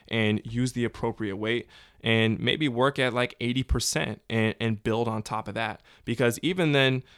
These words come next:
uh, you know, if you're doing twelve-week blocks, uh, of, of, of training protocols, then in, after each week, you know, you might increase,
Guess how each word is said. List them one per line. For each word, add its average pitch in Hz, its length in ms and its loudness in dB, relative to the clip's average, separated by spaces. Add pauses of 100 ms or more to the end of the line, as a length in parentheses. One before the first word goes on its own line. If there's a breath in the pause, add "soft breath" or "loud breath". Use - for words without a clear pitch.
(200 soft breath)
uh, 104 480 2
you 120 100 -2
know, 107 160 2
if 107 240 -4
you're 110 280 2
doing 107 600 0
twelve-week 117 480 2
blocks, 113 580 0 (300 soft breath)
uh, 107 300 4
of, 104 380 -2
of, 104 360 -6
of 107 180 -6
training 131 380 -2
protocols, 107 640 -2
then 110 320 0
in, 107 280 -2 (300)
after 120 340 0
each 117 280 -2
week, 120 320 -6
you 113 60 0
know, 107 120 0
you 107 160 -2
might 107 400 -2
increase, 113 720 -2